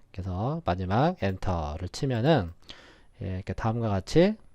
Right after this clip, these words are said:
어, 두께가 적용된, 예, 카라가 완성이 되었습니다. 음,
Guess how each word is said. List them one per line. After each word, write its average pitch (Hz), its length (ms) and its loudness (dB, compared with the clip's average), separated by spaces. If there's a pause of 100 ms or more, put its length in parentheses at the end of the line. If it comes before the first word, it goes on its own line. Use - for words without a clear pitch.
(1400)
어, 101 220 -2
두께가 123 560 4
적용된, 104 760 0 (520)
예, 82 240 -8
카라가 117 540 0
완성이 104 760 0
되었습니다. 80 800 -8 (2250)
음, 104 800 -8